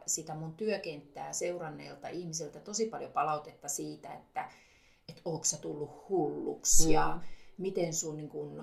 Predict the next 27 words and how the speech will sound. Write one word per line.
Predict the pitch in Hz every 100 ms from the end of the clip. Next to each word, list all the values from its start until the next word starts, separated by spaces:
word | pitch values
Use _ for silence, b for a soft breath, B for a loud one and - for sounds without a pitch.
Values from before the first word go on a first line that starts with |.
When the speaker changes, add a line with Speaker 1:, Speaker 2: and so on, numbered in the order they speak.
| -
Speaker 1:
ää, | 160 151 147 160
ammatillisen | 190 190 170 160 156 151 151 156 147 151
osaamisen | 175 - 151 147 151 - 151
on | 147 147 -
käynyt | 180 165 156 147 147 147 160
ja | 156 151 156 b b b -
eikö | 180
sä | - 160
yhtään | 170 170 - 151 151
aattele | 170 170 160 - 147 147
ja | 139 143 143 135
sähän | - 190 170 160
et | 165 -
oo | 156 151
enää | 165 160 147
uskottava. | 196 - - - - - - b b
Mut | 185
Speaker 2:
Mm. | 202
Speaker 1:
mulla | 269 254
oli | 220
jotenkin | 233 220 170
semmonen | 185 165 160
niinku | 151 - - _ -
palava | 220 202 - -
fiilis | 170 156 139 - -
silloin, | 160 147 147
että | 147